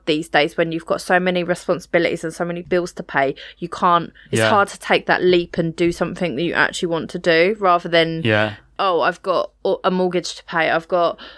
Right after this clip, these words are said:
Speaker 1: bills to pay, I've got children to look after, et cetera, et cetera." You can't, it's so hard to take a leap nowadays and, and, and, like, sort of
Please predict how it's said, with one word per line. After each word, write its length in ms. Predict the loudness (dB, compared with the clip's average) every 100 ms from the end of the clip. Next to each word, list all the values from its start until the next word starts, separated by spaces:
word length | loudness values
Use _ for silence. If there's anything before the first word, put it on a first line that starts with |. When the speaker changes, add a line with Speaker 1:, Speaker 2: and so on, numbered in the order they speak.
| -2
Speaker 1:
bills 320 | 0 0 -2
to 100 | -8
pay, 220 | -2 0 2
I've 140 | 2
got 220 | 0 0
children 360 | 0 0 0 -6
to 120 | -2
look 160 | -2 2
after, 300 | 2 2 -2
et 140 | -4
cetera, 260 | -2 -2 -2
et 80 | -4
cetera." 320 | -6 -2 -2
You 120 | -2
can't, 500 | -4 0 4 2 0 -12 -20 -10
it's 120 | -4 -4
so 300 | 0 0 0
hard 440 | 0 2 2 0
to 480 | -4 0 2 4 2 -2 -20 -20 _ _ _ _
take 340 | -4 0 0 2
a 40 |
leap 420 | 2 2 0 -6 -2
nowadays 640 | 2 2 4 2 2 -2
and, 280 | -6 -8 -8 -2
and, 340 | 0 0 -8 -12 _ _ _ -2
and, 140 | 0
like, 240 | 2 0 0
sort 260 | 0 2
of 380 | 2 0 -16 -18